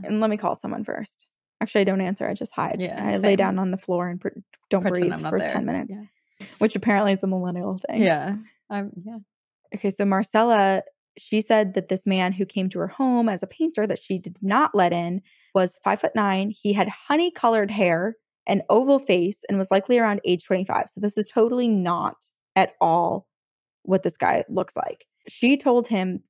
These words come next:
Speaker 1: this guy, the painter, Mister Thompson, that her husband was asleep in the apartment, and so this man left without trying to get in.
Speaker 2: Hmm.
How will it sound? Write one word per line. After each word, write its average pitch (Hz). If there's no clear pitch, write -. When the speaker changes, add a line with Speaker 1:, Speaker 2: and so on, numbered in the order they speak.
Speaker 1:
this 190
guy, 185
the 190
painter, 190
Mister 190
Thompson, 196
that 208
her 196
husband 277
was 240
asleep 208
in -
the 180
apartment, -
and 196
so 185
this 190
man 180
left -
without 180
trying 180
to -
get -
in. -
Speaker 2:
Hmm. 185